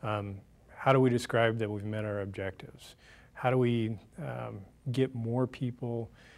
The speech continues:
uh, mentored into a program so they can be following around the, the Bevan Kilpacks, uh, the Bob Russells, and, and watch how they go through it, somebody that's done it before?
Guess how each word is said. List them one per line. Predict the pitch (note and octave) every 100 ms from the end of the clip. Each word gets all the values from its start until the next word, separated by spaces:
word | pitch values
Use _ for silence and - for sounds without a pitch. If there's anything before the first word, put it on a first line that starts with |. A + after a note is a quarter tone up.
| - - -
uh, | A2+ A2 A2 C#3+ C#3
mentored | A#2 B2+ C3+ C3+ A#2+
into | B2 A#2 B2
a | A2+
program | - B2 B2 A#2 G2+ F#2+
so | -
they | G2+ A#2
can | A#2
be | A2+
following | G#2 - A2+ A#2 A2
around | G#2+ G#2 A2 A#2 G#2+
the, | G2 F#2+
the | F#2+
Bevan | F#2+ G#2+ A2 G2
Kilpacks, | G2+ A2 G#2 - F#2+ F#2 F2+ - -
uh, | A2+ A#2 - - - - -
the | A2+
Bob | G2+ G#2+ G#2+ G#2+
Russells, | G#2 G2+ - A2+ F#2+ F#2+ F#2+
and, | A#2+ A#2+ C#3 F3+
and | C#3 G#2+
watch | G#2+ A2 A#2 -
how | A#2
they | G#2+ A2+
go | A2 A2
through | G#2+ - A#2
it, | G#2
somebody | - G#2+ G#2+
that's | G#2+ G#2 -
done | A2 A2
it | G#2+
before? | F#2+ - F#2 F#2